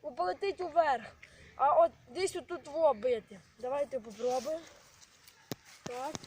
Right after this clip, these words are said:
і я вдарю десь середину воріт. Ну, стоп, давайте я ще один раз вдарю. Я чуть-чуть нижче вдарю. Ви зрозуміли, якщо ти нижче б'єш, то м'яч летить вище.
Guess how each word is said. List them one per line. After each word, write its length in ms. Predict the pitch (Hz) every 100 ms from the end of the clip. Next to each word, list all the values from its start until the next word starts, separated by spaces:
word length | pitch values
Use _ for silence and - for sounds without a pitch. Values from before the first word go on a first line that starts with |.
| - -
і 140 | 262 294 339 381 - - - _ - - _ - - _ _ _ _ _ - _ - - - - _ - - - - - _ _ _ - - - - -
я 120 | 277 320
вдарю 300 | 370 370 370 302
десь 200 | 330 -
середину 460 | 349 339 359 311 294
воріт. 280 | 302 277 226 _ _ _ _ _ _ - -
Ну, 80 | 427 392
стоп, 240 | 359 302 - - _ -
давайте 260 | 330 359 - 330
я 80 | 320
ще 140 | 330
один 180 | 302 311
раз 160 | 311 262 214
вдарю. 320 | 311 349 320 _ _ _ _ _ _ - _ _ _ -
Я 80 | 359 -
чуть-чуть 360 | 359 415 370
нижче 360 | 349 415 349 302
вдарю. 400 | 240 285 262 254 233 _ - -
Ви 60 | 311
зрозуміли, 500 | 392 392 349 370 320
якщо 200 | 294 359
ти 180 | 349 330
нижче 360 | 415 508 -
б'єш, 340 | 262 269 302 -
то 60 | 311
м'яч 260 | 302 359 349
летить 360 | 349 - 370 262 302
вище. 420 | 359 302 -